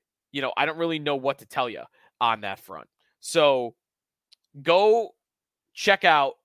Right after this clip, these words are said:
a list that Chris Johnston, uh, put together, uh, uh, from The Athletic. If you wanna look at guys that might be available for trade, he did this three days ago. There's a lot of Calgary Flames on this list.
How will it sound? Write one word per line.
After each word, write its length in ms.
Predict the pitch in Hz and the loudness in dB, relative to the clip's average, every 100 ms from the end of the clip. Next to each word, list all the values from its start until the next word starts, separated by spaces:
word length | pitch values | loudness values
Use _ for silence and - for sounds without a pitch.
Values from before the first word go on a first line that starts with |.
| _ - | _ -4
a 80 | 147 | -2
list 300 | 139 151 - | 0 -4 -4
that 120 | 143 | -12
Chris 240 | - 160 - | -8 -10 -8
Johnston, 640 | 139 131 131 - 107 95 _ _ - | -4 -4 -6 -12 -16 -16 _ _ -12
uh, 160 | 113 107 | -8 -8
put 220 | - 131 | -10 -18
together, 420 | 113 110 101 95 _ _ _ - | -14 -10 -10 -12 _ _ _ -6
uh, 240 | 110 107 - | -4 -2 2
uh, 140 | 143 151 | 2 2
from 200 | - 165 | 0 -2
The 120 | 160 | 0
Athletic. 400 | 143 - 120 101 _ _ _ _ - | -2 -2 -8 -8 _ _ _ _ -4
If 160 | 151 | -4
you 120 | 147 156 | -4 0
wanna 280 | 170 196 | 2 4
look 240 | 180 175 180 | 4 0 2
at 300 | 165 156 - _ _ _ _ 135 | 4 4 2 _ _ _ _ 2
guys 300 | 151 165 156 | 4 4 2
that 100 | 156 | -2
might 180 | 156 147 | -2 -2
be 120 | 147 | -4
available 400 | 147 139 143 139 | -2 -2 -4 -12
for 80 | 131 | -16
trade, 340 | - 143 143 | -10 -6 -6
he 80 | 143 | -8
did 140 | 127 | -12
this 120 | 120 - | -14 -16
three 280 | 139 156 | -10 -10
days 260 | 143 127 113 | -4 -6 -6
ago. 300 | 95 87 - _ _ _ - | -14 -16 -16 _ _ _ -6
There's 180 | 160 156 | -4 -2
a 60 | |
lot 560 | 143 135 151 160 170 - | -4 2 6 8 6 4
of 160 | 170 165 | -6 -6
Calgary 540 | - 147 139 131 131 | -4 -2 -2 -4 -14
Flames 600 | 117 113 98 69 - - _ _ - | -16 -20 -20 -20 -18 -18 _ _ -8
on 180 | 123 120 | -4 -4
this 240 | 107 - 101 | -8 -16 -18
list. 320 | 78 - | -18 -18